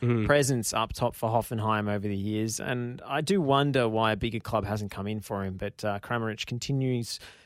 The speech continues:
Speaker 2: to do the business for Hoffenheim, who went down but perhaps didn't deserve to.
Speaker 1: Yep.
Speaker 2: I, I honestly think Dortmund could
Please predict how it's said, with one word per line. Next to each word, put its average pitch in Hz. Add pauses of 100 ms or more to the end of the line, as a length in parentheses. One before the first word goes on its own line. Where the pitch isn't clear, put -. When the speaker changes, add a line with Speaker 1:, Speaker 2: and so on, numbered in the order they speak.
Speaker 2:
to 160
do 240
the 214
business 180
for 151
Hoffenheim, 131
who 117
went 117
down 110
but 104
perhaps 110
didn't 101
deserve 104
to. 107 (160)
Speaker 1:
Yep. 90 (120)
Speaker 2:
I, 131 (220)
I 160
honestly 160
think 139
Dortmund 127
could 117